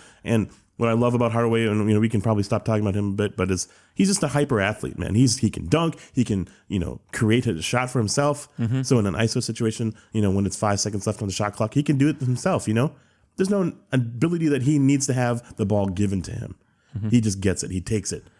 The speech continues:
Speaker 1: And I love what Hornacek has been doing. Um, on the contrary, <laughs> Toronto,
Speaker 2: I didn't
Speaker 1: you are, you are, like, shoulder deep in your own blood right now.
Speaker 2: Yeah.
Speaker 1: Like, I, I like this team. I hate this team, but I like that this has been so,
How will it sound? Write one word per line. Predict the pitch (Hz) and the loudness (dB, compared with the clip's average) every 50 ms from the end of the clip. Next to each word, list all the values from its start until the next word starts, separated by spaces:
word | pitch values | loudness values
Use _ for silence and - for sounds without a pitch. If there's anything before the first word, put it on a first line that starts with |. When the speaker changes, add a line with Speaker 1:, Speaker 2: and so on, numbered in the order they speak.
| _ _ - | _ _ -4
Speaker 1:
And | - 101 110 | -2 2 2
I | 110 | 4
love | 110 117 127 131 | 4 4 2 2
what | 135 127 | 2 2
Hornacek | 120 131 131 127 127 147 139 | 2 2 0 2 0 -2 -4
has | 147 135 | -4 -4
been | 156 156 143 | -2 -2 0
doing. | 160 202 156 87 90 - _ _ _ _ _ _ - | 0 0 -2 -2 -6 -10 _ _ _ _ _ _ -6
Um, | - 110 110 104 101 - - _ _ _ _ _ _ _ _ _ _ - | -2 0 0 0 -2 -6 -12 _ _ _ _ _ _ _ _ _ _ -4
on | - 160 220 240 | -2 0 2 2
the | 202 | 0
contrary, | 202 - 208 240 220 - - 85 65 65 78 98 110 - _ - - - - - | -2 -2 -2 -2 -2 -2 -2 -4 -2 -2 -4 -6 -6 -8 _ -20 -20 -20 -20 -20
<laughs> | _ _ - _ _ _ _ - | _ _ -20 _ _ _ _ 0
Toronto, | - 147 101 117 165 175 - - - - - _ _ _ _ _ _ _ _ _ _ _ _ _ _ - | 2 2 2 4 0 0 -2 -4 -6 -8 -12 _ _ _ _ _ _ _ _ _ _ _ _ _ _ -18
Speaker 2:
I | - - 143 170 | -16 -14 -12 -4
didn't | - 107 | 2 4
Speaker 1:
you | 170 220 170 | 4 4 4
are, | 139 120 113 104 101 95 - - - _ _ _ _ _ - | 4 2 2 2 0 -2 -4 -8 -20 _ _ _ _ _ -14
you | - - 101 170 185 - | -6 0 0 2 2 2
are, | 113 107 101 98 95 90 - - - | 2 2 2 2 0 0 -2 -6 -6
like, | - 87 82 - - - - | -4 -4 -4 -4 -10 -14 -8
shoulder | - - - 170 160 175 165 151 135 | -6 -2 0 0 2 2 2 2 2
deep | 107 98 110 120 107 - - | 2 4 4 2 2 2 0
in | - 98 | -2 -2
your | 95 92 92 | 0 2 2
own | 92 92 87 | 2 0 0
blood | 85 87 85 80 | 0 0 0 0
right | 80 78 78 80 | 0 -2 -4 -4
now. | 78 69 62 92 - _ - | -6 -6 -6 -8 -12 _ -8
Speaker 2:
Yeah. | - 110 107 104 104 | -6 -4 -4 -2 0
Speaker 1:
Like, | 101 98 - | 0 0 2
I, | - 101 101 101 98 - | 2 0 2 0 -2 -2
I | - 98 | 0 0
like | 98 92 90 92 110 165 - | 0 2 0 0 0 -2 -4
this | - 143 147 160 160 - - | -6 -4 -2 -2 -2 -4 -4
team. | - 180 170 170 170 170 - | -2 -2 0 0 0 0 0
I | 107 107 | -2 -2
hate | 98 90 127 151 - - | 0 2 2 0 0 -2
this | 95 90 | -6 -6
team, | - - 85 82 82 82 90 - _ _ _ _ _ | -6 -6 -6 -6 -4 -6 -8 -10 _ _ _ _ _
but | - 104 | 0 2
I | 107 | 2
like | 101 95 101 117 131 131 | 2 2 2 0 0 -2
that | - 117 - - | -4 -6 -4 -4
this | 98 98 - - | -6 -6 -4 -4
has | 104 92 | -6 -4
been | 92 104 107 107 | -2 -2 -2 -2
so, | 98 - - 113 110 107 107 | -4 -2 0 0 2 2 0